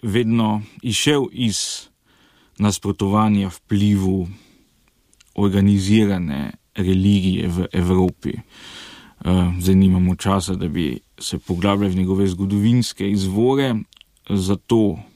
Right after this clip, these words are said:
do tega je imel, imel je neke utemeljene razloge za skepso do organizirane religije, ampak dejstvo je, da ta tok je že v svojem izhodišču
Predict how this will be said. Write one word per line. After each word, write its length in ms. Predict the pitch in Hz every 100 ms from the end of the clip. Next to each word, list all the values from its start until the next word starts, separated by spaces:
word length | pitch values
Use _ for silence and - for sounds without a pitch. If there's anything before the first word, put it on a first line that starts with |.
| _ _ _
do 160 | - 98
tega 320 | - 104 98
je 220 | 98 98 -
imel, 480 | 95 98 101 95 92 - _ - - - - - _ _ _ _ _ _ _ _ _ _ _ -
imel 380 | 104 107 107
je 200 | 101 95 92
neke 260 | 104 - 101
utemeljene 880 | 90 - 95 101 110 113 110 98 -
razloge 640 | 98 98 92 120 135 123
za 180 | 98 95
skepso 640 | 92 - 107 104 - - 82
do 340 | 85 95 90 - -
organizirane 840 | - 95 95 95 90 101 95 92
religije, 500 | 90 95 113 135 135
ampak 300 | 85 117 110
dejstvo 380 | 104 117 - 113
je, 100 | 113
da 180 | 107 107
ta 300 | - - 117
tok 320 | - 131 123 - - -
je 240 | 104 104
že 160 | 98 117
v 160 | 110
svojem 440 | 110 - 107 107 107 -
izhodišču 920 | 233 - 113 101 143 - - 110 110